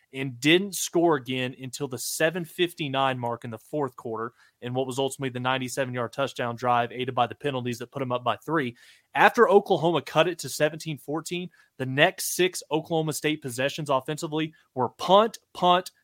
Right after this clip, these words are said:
turnover on downs, turnover on downs, turnover on downs, Billy Bowman interception. We always go back to what, Adam? Playing complementary football, both offense and defense executing, feeding off one another. And the defense, Adam,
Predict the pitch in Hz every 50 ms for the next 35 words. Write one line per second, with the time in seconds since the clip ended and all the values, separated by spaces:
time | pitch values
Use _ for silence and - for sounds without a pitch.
0 | _ - - 170 190 190 196 180 196 196 185 170 156 147 147 143 143 139 - -
1 | - - 180 185 190 196 196 180 185 180 170 160 147 135 135 135 127 - - -
2 | - 196 202 190 190 175 180 180 170 156 143 139 135 135 143 - _ _ - _
3 | _ _ - 135 170 185 185 175 156 165 160 156 151 147 147 139 127 - - 131
4 | 120 - - 98 - _ _ _ _ _ _ - 151 - 160 151 160 170 185 208
5 | 208 220 190 156 - 208 190 160 175 175 170 165 - - 151 143 147 139 120 110
6 | 120 123 123 123 123 - - - 151 160 180 185 180 147 - 170 165 165 165 165
7 | 170 160 156 156 156 156 156 156 151 135 - - 139 - - 127 113 113 113 139
8 | 151 156 151 - 151 156 165 165 - 185 - - 175 160 165 165 160 - 170 160
9 | 160 - - 143 151 156 - - 156 - - 170 160 147 156 156 147 - _ _
10 | _ _ _ - 180 170 170 170 165 156 156 156 156 - 156 147 - - - 156
11 | 143 135 135 131 117 113 - _ _ _ _ - 131 131 135 131 123 175 226 247
12 | 240 202 160 135 - 139 135 131 131 139